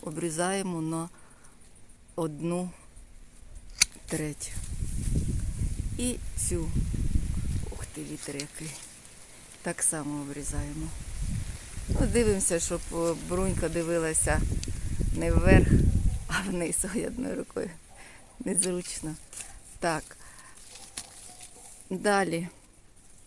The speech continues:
Оця гілка, може, вона нам вже і не потрібна. Оце з того дерева. Ось о, ой, з тої гілки.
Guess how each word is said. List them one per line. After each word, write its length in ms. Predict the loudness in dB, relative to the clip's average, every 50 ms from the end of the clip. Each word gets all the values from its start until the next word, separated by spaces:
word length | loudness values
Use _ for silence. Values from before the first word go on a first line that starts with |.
| -18 -18 -18 -16 -14 -14 -16 -14 -8
Оця 360 | -6 -6 -2 0 2 2 2 2
гілка, 540 | 2 0 -2 -4 -4 -4 -6 -6 -6 -6 -8 -12 -8 -8 -6 -6 -6 -8 -8 -10 -12 -12 -8 -4
може, 240 | -4 -2 -2 -2 -2
вона 240 | -2 -2 -2 -2 -2
нам 240 | -2 -2 -2 -2
вже 220 | -2 -2 -2 -2 -2
і 40 | -2
не 140 | -2 -2
потрібна. 720 | -4 -6 -8 -10 -6 -4 2 2 2 2 4 2 0 0 0 -4 -10 -16 -16 -18 -16 -14 -12 -12 -12 -10 -10 -10 -10 -10 -12 -16 -20 -20 -20 -12 -8
Оце 280 | -4 0 2 2 2 2
з 100 | 2 2
того 260 | 2 0 0 0 0
дерева. 480 | 2 4 4 4 4 4 2 0 -2 -4 -6 -12 -20 -20 -20 -20 -20 -20 -20 -20 -18 -18 -20 -20 -20 -20 -20 -20 -20 -20 -20 -14 0 2 2 2 2 -4
Ось 360 | -4 -2 0 2 2 2 2 2
о, 140 | 0 -2 -4 -8 -2 2
ой, 200 | 4 4 6 4
з 100 | 4 2
тої 320 | 4 4 4 4 4 2
гілки. 560 | 0 0 0 0 0 0 -4 -6 -6 -6 -6